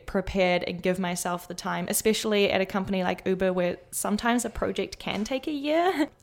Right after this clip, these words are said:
Yeah, I, I wanted to make sure that I had enough time to really grow and,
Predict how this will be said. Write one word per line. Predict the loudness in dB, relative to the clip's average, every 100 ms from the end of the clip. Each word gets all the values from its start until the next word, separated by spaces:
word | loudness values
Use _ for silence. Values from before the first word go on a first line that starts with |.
| -2
Yeah, | 2 4 4
I, | 2 2 0
I | 0
wanted | 2 2 2
to | 0
make | -2 -2
sure | 0 0 2
that | 0
I | 0
had | -2 -2 -2
enough | 0 -2 -6
time | -4 -4 -4
to | -4 -2
really | 0 -2
grow | -2 2 4 6 6 6
and, | 4 2 -2